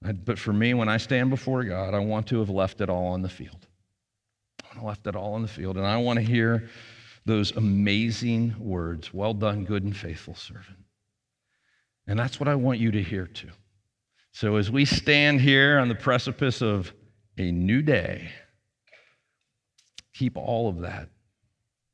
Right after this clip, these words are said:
at the forefront of your mind. Let's pray. Lord Jesus, thank you that you have placed this church here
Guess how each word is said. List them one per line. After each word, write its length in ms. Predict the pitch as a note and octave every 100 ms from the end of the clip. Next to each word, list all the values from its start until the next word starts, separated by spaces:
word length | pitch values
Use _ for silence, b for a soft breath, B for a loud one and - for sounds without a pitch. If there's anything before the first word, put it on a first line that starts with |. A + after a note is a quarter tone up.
| -
at 60 | -
the 60 | -
forefront 480 | A#2 A2 - G2
of 100 | F2+
your 120 | F#2+ F2+
mind. 280 | - - - _ _ _ -
Let's 180 | A2 -
pray. 320 | - - - _ _ _ _ _ _ _ B B B C#3+
Lord 180 | D3
Jesus, 560 | A2+ D3 C3+ C#3 - - - _ _ _ _ _ _ _ _ _ b b b b -
thank 280 | D3 D#3
you 220 | B2 B2 B2+
that 140 | A#2
you 220 | A#2 C3+
have 460 | B2+ A#2 A2 G#2 F#2 - - _ _ _ -
placed 380 | D3 C#3+ C#3+ -
this 220 | C3 -
church 300 | - A#2 -
here 260 | D#2+ D#2